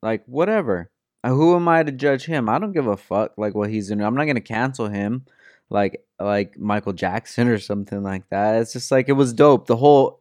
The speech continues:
the whole experience was fucking dope. People were mad, people were happy, but it was just, like, something to talk about. It was,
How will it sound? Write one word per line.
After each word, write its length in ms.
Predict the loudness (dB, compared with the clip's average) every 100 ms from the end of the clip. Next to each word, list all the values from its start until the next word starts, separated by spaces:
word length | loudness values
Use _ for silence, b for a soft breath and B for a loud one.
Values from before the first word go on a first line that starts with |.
| -8
the 160 | -4
whole 160 | 0 0
experience 600 | 0 -4 -2 0 0 -4
was 140 | -10 -8
fucking 440 | -4 -4 -4 -8 -4
dope. 320 | -4 -4 _ b b b b
People 200 | -10 -4
were 200 | -2 -2 -2
mad, 440 | -2 0 0 -4
people 260 | -8 -6 -6
were 100 | -2
happy, 360 | 0 -2 -4
but 200 | -2 0
it 60 | 2
was 140 | 2
just, 260 | -2 -4 -2
like, 180 | -2 0
something 380 | -4 -2 -4
to 80 | -4
talk 340 | -4 -2 -2 -4
about. 240 | -4 0
It 60 | 2
was, 200 | 0